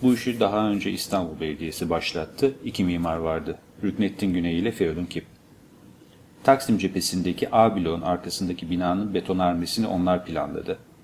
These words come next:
bitirdi ve öyle uygulandı. Sonra da onun içine yakıştırmalar yapıldı.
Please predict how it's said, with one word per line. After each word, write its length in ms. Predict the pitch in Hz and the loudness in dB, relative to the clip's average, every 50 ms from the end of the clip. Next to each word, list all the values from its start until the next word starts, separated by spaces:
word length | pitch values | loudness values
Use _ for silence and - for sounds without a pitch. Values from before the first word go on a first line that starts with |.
| - - | -8 -6
bitirdi 440 | 90 - - 90 85 85 135 151 - | -6 -4 -2 -4 -2 -2 -2 0 4
ve 120 | - 117 104 | 6 6 6
öyle 240 | 95 95 90 98 113 | 6 4 4 4 4
uygulandı. 580 | 113 98 90 87 82 80 78 78 76 76 - - - - - - - - - - - - - - - - - - - - - - - - - - - | 2 2 0 0 -2 -2 -2 -2 -2 -6 -10 -14 -18 -20 -20 -20 -20 -20 -20 -20 -20 -20 -20 -20 -20 -20 -20 -20 -20 -20 -20 -20 -20 -20 -20 -12 -6
Sonra 380 | - - 135 139 131 117 98 87 | 2 4 6 6 6 6 6 4
da 240 | 123 143 - - - - - - - | 2 0 -2 -8 -18 -20 -20 -2 6
onun 160 | 139 131 135 | 8 10 10
içine 260 | 113 - - - 139 | 8 8 4 0 0
yakıştırmalar 720 | 147 127 95 - - - - - 95 92 95 92 95 95 | 2 0 0 -2 -4 -6 -4 -2 -2 -2 0 2 2 2
yapıldı. 440 | 95 90 82 - - 82 76 - - | 2 2 -2 -4 -6 -6 -6 -6 -10